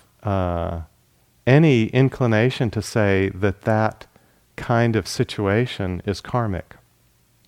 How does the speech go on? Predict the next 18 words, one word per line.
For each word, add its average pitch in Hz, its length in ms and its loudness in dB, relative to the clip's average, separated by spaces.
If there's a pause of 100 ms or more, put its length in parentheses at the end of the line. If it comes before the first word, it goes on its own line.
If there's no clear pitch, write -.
(520)
It 95 80 -2
might 117 340 2
be, 113 340 2 (260)
I 107 100 0
don't 117 220 -2
know. 156 240 -6 (420)
Might 117 240 0
not 190 300 -2
be. 92 240 -8 (960)
We'll 110 100 -2
get 113 220 4
to - 180 0
other 107 220 0
causes 107 540 -4
in 90 100 -2
just 92 260 -6
a 92 60 -6
moment. 90 420 -6